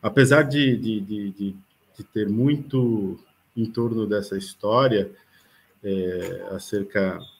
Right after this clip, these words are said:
né, da construção que o Boal faz, ah,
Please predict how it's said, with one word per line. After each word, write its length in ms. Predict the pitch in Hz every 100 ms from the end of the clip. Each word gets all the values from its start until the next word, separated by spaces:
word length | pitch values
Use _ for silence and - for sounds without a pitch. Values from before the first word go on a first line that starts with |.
| _ _ _ _ _ _ _ _ _ _ _ _ _ _ -
né, 140 | 104 104
da 120 | 101
construção 540 | - 104 110 98 107
que 120 | 98 101
o 40 |
Boal 340 | 95 98 98
faz, 640 | 95 98 117 127 101 - - - -
ah, 400 | 90 87 82 80